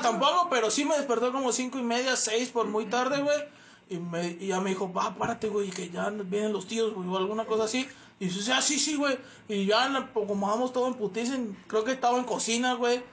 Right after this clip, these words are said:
Es, creo que fue la vez que nos tocó en cocina. Y sí, güey, empezamos en, el día y todo el pedo. Pero sí me acuerdo mucho de,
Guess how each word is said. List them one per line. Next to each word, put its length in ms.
Es, 220
creo 200
que 120
fue 140
la 100
vez 140
que 80
nos 140
tocó 200
en 80
cocina. 400
Y 200
sí, 220
güey, 180
empezamos 480
en, 200
el 180
día 160
y 40
todo 160
el 120
pedo. 320
Pero 240
sí 160
me 100
acuerdo 320
mucho 320
de, 220